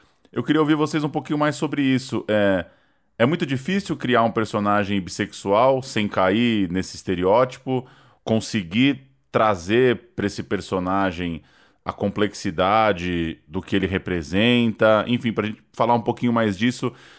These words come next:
vocês já falaram que talvez isso é um pouco datado no livro. Como que, como que isso poderia ser melhor trabalhado,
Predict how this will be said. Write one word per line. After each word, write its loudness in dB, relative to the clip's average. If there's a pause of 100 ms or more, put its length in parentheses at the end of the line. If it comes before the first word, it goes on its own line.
(140)
vocês -2
já 2
falaram 2
que -6 (180)
talvez 2
isso -2
é 4
um 2
pouco -2
datado 2
no -2
livro. 0
Como -4
que, 0 (240)
como -2
que -6
isso -6
poderia 2
ser 2
melhor 4
trabalhado, 0